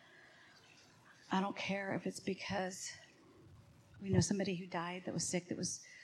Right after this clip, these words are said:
believing God for healing. I don't care if you have bitter disappointment in your life about something and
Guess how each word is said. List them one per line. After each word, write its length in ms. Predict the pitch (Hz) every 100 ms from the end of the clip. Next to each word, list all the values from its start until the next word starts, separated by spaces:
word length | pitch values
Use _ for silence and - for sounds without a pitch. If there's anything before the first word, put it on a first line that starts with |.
| - - - - -
believing 360 | 202 196 190 185
God 320 | 180 180 185 - -
for 80 | 196
healing. 460 | 175 190 185 190 180 - - - - - - - - - - - - - - - -
I 80 |
don't 180 | 190 190
care 520 | - 196 185 190 196 - - - - - - - - - -
if 220 | 185 170 - - - - - - - - - - - - - - - - - - - -
you 140 | - 180
have 160 | 185 175
bitter 180 | 190
disappointment 600 | 180 185 185 - 202 190
in 60 | 208
your 100 | 190
life 220 | 180 185 -
about 180 | 190
something 460 | 190 190 175 190 190
and 300 | 170 175 175